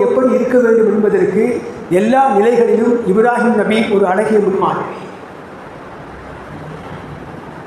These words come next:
கிட்டத்தட்ட ஹாஜிகள் ஒன்று கூடக்கூடிய அந்த இடைப்பட்ட நாட்களிலே உலகமெங்கும் இருக்கக்கூடிய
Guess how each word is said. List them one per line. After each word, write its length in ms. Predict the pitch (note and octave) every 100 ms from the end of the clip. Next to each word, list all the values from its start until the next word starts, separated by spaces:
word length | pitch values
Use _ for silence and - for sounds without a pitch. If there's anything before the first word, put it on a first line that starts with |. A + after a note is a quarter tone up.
| - - - - - - - - - - -
கிட்டத்தட்ட 560 | A3+ D#4 C4+ G#3+ - F#3+ - F#2 - - - - - - - - - - - - - - A3
ஹாஜிகள் 440 | C#4+ C#4 C4+ A#3+ -
ஒன்று 220 | B3+ C4+ A#3+
கூடக்கூடிய 520 | A#3 A3+ A3+ - B2 G#3 - - - - - - - - - -
அந்த 120 | A#3 G#3+
இடைப்பட்ட 380 | A#3+ C4+ B3 A#3 F#3+
நாட்களிலே 540 | G3 A#3 A3 F3+ - - - - - - - - - - - - - - - - - - - A3+
உலகமெங்கும் 640 | D4 D4 B3+ C4 C#4 A#3
இருக்கக்கூடிய 540 | A#3 C4 C4+ A#3 A#3